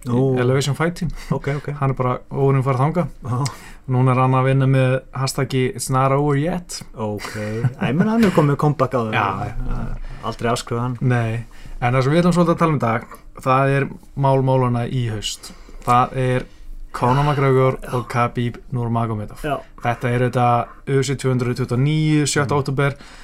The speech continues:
Speaker 2: og þetta er bara tilkynnt föstudaginn um verslunarmannahelgi.
Speaker 1: Já, ef að, ef að þykjast að, að bardaginn muni fara fram.
Speaker 2: Já,
Speaker 1: Ég,
Speaker 2: já, við
Speaker 1: ég,
Speaker 2: svona
Speaker 1: ég
Speaker 2: hundrað prósent gera. Því að þú,
Speaker 1: Ég
Speaker 2: þú veist, maður er alltaf svo hræddur um að þetta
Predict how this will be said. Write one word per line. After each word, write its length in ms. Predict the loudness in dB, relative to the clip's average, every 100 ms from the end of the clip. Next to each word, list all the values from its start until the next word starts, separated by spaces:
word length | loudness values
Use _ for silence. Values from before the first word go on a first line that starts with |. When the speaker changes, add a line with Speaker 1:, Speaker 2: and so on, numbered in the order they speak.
| -20 -14
Speaker 2:
og 400 | -4 0 0 -2 -6 -4
þetta 160 | -2
er 40 | 0
bara 140 | 0
tilkynnt 420 | 2 2 2 0
föstudaginn 540 | 0 0 2 2 2 2
um 320 | 0 -2 -4 -4 -2 -2 -2
verslunarmannahelgi. 760 | 0 2 0 0 0 0 0 -2 -6 -12
Speaker 1:
Já, 100 | -10 -10 -8
ef 100 | -2
að, 160 | 0 0
ef 80 | -4
að 120 | 0
þykjast 400 | 0 2 0 2
að, 200 | 0 0
að 120 | -2
bardaginn 460 | -2 -2 0 0 2
muni 200 | 2 0
fara 140 | -2 -4
fram. 200 | -6 -8 -10 -10 -12 -4
Speaker 2:
Já, 120 | 2 4
Speaker 1:
Ég, 180 | 2 0
Speaker 2:
já, 100 | 0
við 60 |
Speaker 1:
ég, 100 | 2
Speaker 2:
svona 220 | 2 2 4
Speaker 1:
ég 160 | 4 6
Speaker 2:
hundrað 200 | 6 4
prósent 180 | 2 0
gera. 80 | 0
Því 260 | 2 4
að 80 | 4 4
þú, 100 | 4
Speaker 1:
Ég 160 | 2
Speaker 2:
þú 80 | 0
veist, 220 | -2 -2 -14 -18 -18 -6
maður 160 | 2 4
er 80 | 4
alltaf 160 | 2
svo 100 | 0
hræddur 220 | 0 2 4
um 120 | 4
að 60 |
þetta 140 | 4